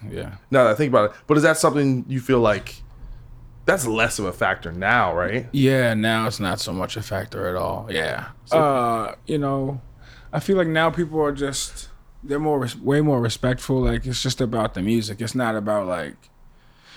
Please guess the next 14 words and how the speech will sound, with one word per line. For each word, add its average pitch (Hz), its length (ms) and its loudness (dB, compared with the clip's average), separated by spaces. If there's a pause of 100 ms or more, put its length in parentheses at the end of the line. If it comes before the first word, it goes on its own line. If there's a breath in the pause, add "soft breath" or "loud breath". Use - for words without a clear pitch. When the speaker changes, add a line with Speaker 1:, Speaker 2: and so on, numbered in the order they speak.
(1120 soft breath)
Speaker 1:
you 135 120 4
know, 117 280 2 (500 loud breath)
the 120 360 -2 (380)
different 127 360 0
things, 127 920 -2 (300)
diff-, 123 300 0
differences, 139 480 0
I 147 100 0
guess 147 240 -2
you 147 120 0
would 147 120 -2
call 151 300 0
'em. 151 180 -4
Uh, 104 340 -2